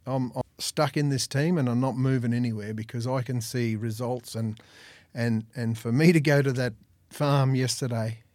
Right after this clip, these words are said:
and any day I go there, to see these young people come up to you and shake your hand and tell you how proud they are of what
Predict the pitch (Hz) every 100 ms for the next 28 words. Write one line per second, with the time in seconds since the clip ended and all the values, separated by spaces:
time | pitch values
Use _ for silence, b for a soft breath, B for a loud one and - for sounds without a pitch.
0 | _ _ _ - 117 113 107 - 147 143
1 | 135 127 123 120 117 117 110 107 110 B
2 | B B B B _ _ - 120 - 160
3 | 151 143 131 139 131 127 123 120 - 139
4 | 131 117 - 120 110 - 143 139 131 120
5 | 127 127 123 120 110 - 151 156 143 139
6 | 127 127 - 143 135 123 120 120 123 127
7 | 120 120 113 110 135